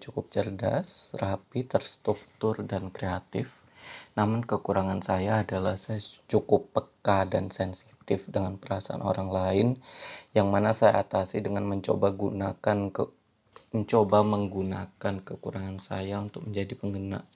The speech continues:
pendengar yang baik. Sebelum ini, saya sudah pernah bekerja di tiga perusahaan, di mana saya bekerja sebagai penulis artikel dan admin sosial media. Selain itu, sewaktu kuliah, saya pernah menjadi reporter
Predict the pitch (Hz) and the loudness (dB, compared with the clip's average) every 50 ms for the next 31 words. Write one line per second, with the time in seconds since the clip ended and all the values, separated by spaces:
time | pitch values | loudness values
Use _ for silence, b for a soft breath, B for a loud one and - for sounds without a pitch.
0 | _ _ - - 110 107 98 95 95 98 95 95 - 95 92 95 95 95 95 92 | _ _ -4 0 2 2 2 2 0 0 0 0 0 -2 -4 -2 -2 -2 -2 -2
1 | 92 - _ - - - _ _ _ _ _ _ _ b b b b b b b | -4 -6 _ -20 -20 -20 _ _ _ _ _ _ _ b b b b b b b
2 | b b b b b _ - _ - - - B B B B B B B B B | b b b b b _ -20 _ -20 -20 -20 B B B B B B B B B
3 | B B - - 110 113 110 113 113 120 127 139 139 - 143 139 - - 135 110 | B B -2 4 6 6 8 8 8 6 6 4 4 2 0 0 0 0 4 6
4 | 107 104 - - - 117 117 113 104 104 - - 107 104 104 113 117 110 101 101 | 6 6 6 2 -2 0 0 0 0 -2 -4 -2 -2 0 2 2 2 2 0 -6
5 | - - 101 98 104 98 - - - 104 - - 95 - - - - 104 117 127 | -4 -4 0 2 2 2 2 0 -4 -4 -4 -4 -4 -4 -4 -4 -4 -4 -4 -4
6 | 123 104 104 104 101 104 104 - - 104 101 92 - - 98 101 95 95 101 98 | -4 -4 -4 -4 -2 -4 -4 -2 -2 -4 -2 -2 -4 -4 -4 -4 -2 -2 -4 -4
7 | - - 117 98 - - - 101 104 104 101 104 - - 107 - - - 101 - | -2 -4 -4 -4 -4 -8 -8 -6 -4 -4 -4 -4 -4 -6 -6 -6 -4 -6 -8 -4
8 | - - 117 113 104 104 101 - - 98 95 - 104 104 104 104 104 101 95 - | 2 4 4 4 4 2 2 2 0 -2 -2 -2 -2 -4 -4 -2 -2 -4 -2 -2
9 | 98 95 95 95 95 92 95 95 98 101 98 95 92 95 _ B B B B B | -4 -2 -2 -2 -6 -6 -4 -2 -2 -2 0 -2 -4 -6 _ B B B B B
10 | B B B - - 104 101 101 104 101 - - 123 - 120 110 110 - 113 104 | B B B -4 -2 0 0 0 -2 -4 -4 -6 -2 4 4 4 4 2 -4 -2
11 | - 107 104 104 117 127 127 - 123 123 - 113 113 113 110 110 110 101 107 107 | 0 2 2 2 2 0 0 -2 -2 0 0 0 0 2 0 2 2 2 2 2
12 | 104 104 104 101 104 - - 110 107 - - - 113 | 4 2 2 0 -2 -4 -2 -4 -4 -4 -2 0 0